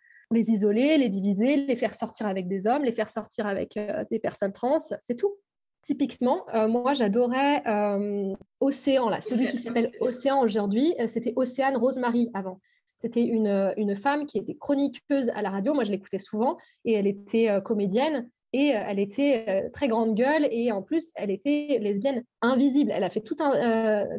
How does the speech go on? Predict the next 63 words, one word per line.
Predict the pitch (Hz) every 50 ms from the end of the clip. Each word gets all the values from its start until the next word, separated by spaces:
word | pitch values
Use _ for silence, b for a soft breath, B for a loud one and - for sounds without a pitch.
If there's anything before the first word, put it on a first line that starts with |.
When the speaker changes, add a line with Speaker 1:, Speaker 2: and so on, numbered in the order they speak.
| - -
Speaker 1:
un | - 208 202 202 196 196
spectacle | 196 - _ - 233 240 - 294 294 269 240
qui | 240 208
s'appelle | - 220 - 254 247
La | 226 202
lesbienne | 214 240 240 214 240 262 269
invisible. | 269 240 220 226 220 226 208 190 185
Donc, | 175 170
moi, | 208 240
je | 233 220
m'identifiais | 214 196 196 185 - _ - - - - 196
beaucoup | 202 262 254 - 311
parce | 294 220 214 214
qu'à | - 196
l'époque, | 180 - - - 254 247 247 -
euh, | 190 -
on | 170 185
ne | 185 196 185 - - _ -
captait | 240 233 240 - 208
pas | - 285 285 285
du | 240 262
tout | - 294
que | 247 254
j'étais | 240 240 254 247
lesbienne. | 240 233 233 220 220 220 208 208 b b b b b b b
Et, | 214 214 196
euh, | 190 185
pour | 185 208 202
moi, | 240 269 254
c'était, | 233 208 - - 214 208
euh, | 196 190 180 190 - - - _ _ _ _ _ _ _ -
très | - - 196 208 - - - _ _
fort | - 277 254 285 302 247 214 202
d'avoir | 214 190 190 202
une | 208 208
lesbienne | 208 214 214 208 240 240 233 226 233
qui | - 196
ne | 180
soit | - 196 175 -
pas | - 311 320
dans | 311 302 320 285
les | 269 262 254
codes, | - 262 254 262 262 208 190 190 B B B B B _
qui | - 175
soit | - 190 165
quand | - - 294
même | 311 320 302 302
une | 294 285 277
femme, | - 294 269 269 269 254 - - - _
qui | - - 226
ne | 208 196
soit | 196 196 - 196
pas, | 196 - 269 277 285 285 269 240 226 220 214
euh, | 208
dans | 214 208
le | 208 202 196 196 196 196
stéréotype, | 196 196 196 - 240 233 240 240 233 233 - - - _
qui | _ - 220
ne | 202 202 196 196 - - 196
mi-, | 208 214 220 233 247 254 -
mimétise | 233 240 277 294 285 285 269 - - 240 -
pas | - 269 269
l'homme, | 254 254 254 269 277 226 196